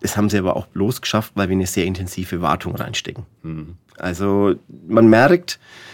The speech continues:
Speaker 1: je intensiver man die Wartung betreibt, umso haltbarer sind die Fahrzeuge auch.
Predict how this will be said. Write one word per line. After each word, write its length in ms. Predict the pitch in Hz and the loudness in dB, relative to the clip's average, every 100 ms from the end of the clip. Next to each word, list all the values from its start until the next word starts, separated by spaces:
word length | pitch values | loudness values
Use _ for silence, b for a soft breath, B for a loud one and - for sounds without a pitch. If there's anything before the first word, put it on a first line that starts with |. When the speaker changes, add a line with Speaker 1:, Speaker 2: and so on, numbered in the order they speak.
| B | B
Speaker 1:
je 140 | - 123 | 2 6
intensiver 800 | 123 117 - 143 - 147 143 123 - | 6 6 2 -4 2 4 4 0 -8
man 420 | 104 113 120 113 | 0 4 4 4
die 120 | 117 | 2
Wartung 320 | 104 117 120 107 | 2 2 0 -2
betreibt, 460 | 98 87 113 117 | -2 0 0 0
umso 280 | 107 104 90 | -2 -2 0
haltbarer 420 | 104 - 104 95 | 0 0 0 0
sind 180 | 90 135 | 2 2
die 80 | 135 | 2
Fahrzeuge 600 | - 85 - 87 87 78 | -2 -6 -6 -8 -6 -4
auch. 240 | 113 202 | -2 -4